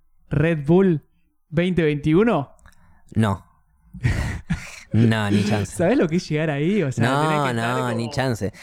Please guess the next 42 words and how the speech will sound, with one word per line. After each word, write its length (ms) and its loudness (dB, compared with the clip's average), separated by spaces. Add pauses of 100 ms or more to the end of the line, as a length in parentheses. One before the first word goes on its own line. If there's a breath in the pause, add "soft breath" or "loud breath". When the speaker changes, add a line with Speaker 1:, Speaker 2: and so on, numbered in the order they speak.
(180 loud breath)
Speaker 2:
No, 200 2
mirá, 280 0
si 180 -8
querés 220 -4
que 100 -2
yo 160 -2
te 80 -4
diga 240 2
dónde 260 4
me 100 2
gustaría 340 0
apuntar 400 0
entrando 440 0
en 140 -2
la 80 -2
escena 480 -4
del 140 -4
freestyle, 680 -4
Speaker 1:
A 160 -6
ver. 260 -2
Speaker 2:
sería 360 0
en 100 4
un 140 4
jurado, 680 0
quizás 320 -4
de 120 0
F 160 -6
M 360 -2
S, 220 -6
de 100 0
Red 160 -4
Bull 360 4
Speaker 1:
Uy, 60 6
Speaker 2:
o 40 4
algo 80 2
Speaker 1:
eso 100 2
Speaker 2:
de 60 4
eso. 160 0
Speaker 1:
estaría 240 0
re 280 -4
Speaker 2:
Pero 240 2
para 220 2